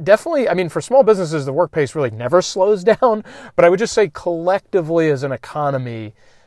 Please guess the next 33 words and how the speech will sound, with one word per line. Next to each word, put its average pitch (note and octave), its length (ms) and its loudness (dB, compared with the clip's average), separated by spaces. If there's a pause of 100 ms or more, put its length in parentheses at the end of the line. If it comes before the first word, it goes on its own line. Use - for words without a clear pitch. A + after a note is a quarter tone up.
(120)
uh, B2+ 220 0
in B2+ 60 -4
the C3+ 60 -6
United C3 320 -2
States, B2 340 -4
as C3 220 -10
each E3 240 -8
day C#3+ 220 -2
goes A#2+ 200 -6
by B2 220 -4
in A2+ 80 -10
December, A2+ 400 -8
you A2 100 -10
see A#2+ 220 -10
kind B2+ 200 -8
of A2+ 80 -8
a, G#2+ 160 -4 (340)
a B2+ 60 -4
lessening B2+ 640 -4
pace, C3 580 -6 (440)
uh, A#2+ 240 -4
work-wise C3+ 560 2
and B2 140 -8
sort B2+ 140 -8
of A2 80 -8
a A2 60 -12
quickening C#3 540 -4
pace B2 460 -6
in A#2 180 -14
terms B2 320 -6
of A2+ 160 -8
preparing B2 400 -10
for, A2+ 300 -6